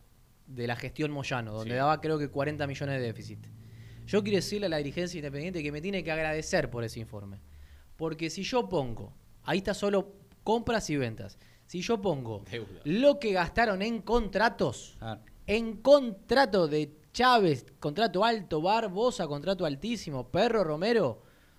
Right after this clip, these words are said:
Speaker 1: es monstruoso. Ah, se entiende porque Independiente está como está. O sea, digo, los pases fueron horrorosos,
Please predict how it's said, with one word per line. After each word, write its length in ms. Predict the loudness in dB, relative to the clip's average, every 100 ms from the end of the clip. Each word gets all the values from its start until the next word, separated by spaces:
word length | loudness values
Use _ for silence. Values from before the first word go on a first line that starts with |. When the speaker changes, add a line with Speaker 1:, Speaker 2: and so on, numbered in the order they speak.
| _ _ _ _ _ _ _ _ _ -20 -20 -20 -20 _ _ _ -2
Speaker 1:
es 100 | 0
monstruoso. 580 | 2 0 4 6 6 2
Ah, 140 | -6
se 140 | -4 -4
entiende 360 | 2 6 8
porque 220 | 6 4
Independiente 340 | 2 2 4 2
está 40 |
como 140 | 2 4
está. 300 | 4 4 2 -8 -12 -20 -16 -10
O 100 | -4
sea, 140 | 0
digo, 180 | 2 2
los 140 | 2
pases 320 | 2 0 2 0
fueron 200 | 0 0
horrorosos, 600 | 2 2 0 -2 -12